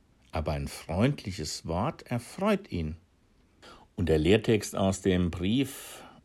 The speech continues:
an die Epheser, Kapitel vier, zweiunddreißig. Seid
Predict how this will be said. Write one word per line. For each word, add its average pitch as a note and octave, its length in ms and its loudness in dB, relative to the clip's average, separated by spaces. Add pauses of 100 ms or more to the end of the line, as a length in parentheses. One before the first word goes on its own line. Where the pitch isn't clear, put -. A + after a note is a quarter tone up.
(380)
an F2+ 200 0
die E2+ 120 0
Epheser, F#2+ 840 0
Kapitel C3+ 320 -4
vier, A#2 360 0
zweiunddreißig. F2 1080 -4 (640)
Seid A#2 500 0